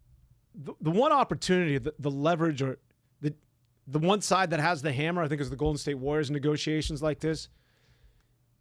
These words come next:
Ev, they draft their own, man. This is a team that does not go out and try and do it via trades or free agency. You get some peripheral pieces, the Otto Porters who want to come in at a league min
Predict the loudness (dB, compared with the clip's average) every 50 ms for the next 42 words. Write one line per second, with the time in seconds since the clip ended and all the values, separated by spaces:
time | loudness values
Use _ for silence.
0 | _ _ _ _ 2 2 2 4 4 2 2 2 2 2 2 2 0 0 -2 0
1 | 0 0 0 0 0 -2 -4 -8 -12 -12 -12 -14 -14 -14 -12 -12 -12 -12 -8 -2
2 | 0 0 2 2 2 0 0 -2 -4 -4 -4 -4 -6 -4 -2 -2 -2 -2 -2 -2
3 | -2 0 0 0 0 0 -2 -2 -4 -6 _ _ _ -12 -12 -10 -10 -6 -4 -2
4 | 0 0 0 -2 -2 0 0 2 2 0 0 -2 -4 -4 -2 -2 -2 -4 -6 -4
5 | -2 -2 -2 -2 -2 -4 -8 -6 -4 -2 -2 -2 -2 -4 -8 -6 -6 -4 -2 -2
6 | -2 0 0 -2 -2 -2 -2 0 0 0 0 0 0 -2 -2 0 -2 -2 -2 -4
7 | -4 -4 -2 0 0 2 2 0 -2 -4 -2 -2 0 0 0 0 -2 -2 -4 -4
8 | -4 -4 -4 -2 0 0 0 0 0 -2 0 -2 -2 -2 -2 0 0 2 2 2
9 | 0 -2